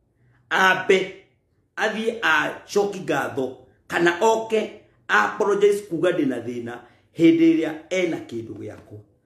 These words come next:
kana rĩrĩa ararĩra kĩndũ gĩaku. Ũndũ wa kerĩ, ona mũrata wake ũgwĩtwo Karangũ bado. Ke ndĩmagwete marĩ o erĩ hau tondũ nĩmagwetwo. Onake rũciũ aroka kwandĩka ũndũ wake.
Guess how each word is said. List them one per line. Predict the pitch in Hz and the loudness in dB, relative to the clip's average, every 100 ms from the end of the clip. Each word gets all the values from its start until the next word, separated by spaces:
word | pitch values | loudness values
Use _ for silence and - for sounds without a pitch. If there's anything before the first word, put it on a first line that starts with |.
| _ - | _ -6
kana | 165 160 | 0 4
rĩrĩa | 170 175 170 | 4 4 0
ararĩra | - 165 143 127 113 110 | -4 -4 -4 -6 -8 -12
kĩndũ | 127 - - | -12 -12 -14
gĩaku. | 107 - - _ _ _ _ _ _ _ _ _ _ _ _ _ _ _ _ _ _ | -18 -20 -20 _ _ _ _ _ _ _ _ _ _ _ _ _ _ _ _ _ _
Ũndũ | 175 175 175 | 4 6 6
wa | 170 170 | 4 -2
kerĩ, | 175 170 175 170 - - _ _ _ | -4 -2 -2 -4 -10 -20 _ _ _
ona | 185 196 | -2 0
mũrata | 202 196 190 214 | 2 2 2 2
wake | 220 196 | 0 0
ũgwĩtwo | 165 147 156 165 | -2 -2 -2 -4
Karangũ | 135 123 113 131 120 | -6 -8 -8 -10 -10
bado. | 110 - _ _ _ _ _ _ _ _ _ _ _ | -16 -20 _ _ _ _ _ _ _ _ _ _ _
Ke | - 160 | -2 4
ndĩmagwete | 202 185 151 147 156 | 4 4 0 -2 -2
marĩ | 160 165 | -2 0
o | |
erĩ | 160 156 | 0 0
hau | 139 | -2
tondũ | 135 143 139 | -4 -4 -6
nĩmagwetwo. | 131 120 117 113 - | -8 -10 -10 -12 -4
Onake | 131 143 143 165 | -2 0 0 2
rũciũ | 170 147 | 4 2
aroka | 147 151 | -2 -4
kwandĩka | 127 113 117 117 113 | -8 -10 -10 -10 -10
ũndũ | 113 | -10
wake. | 117 113 110 | -10 -10 -14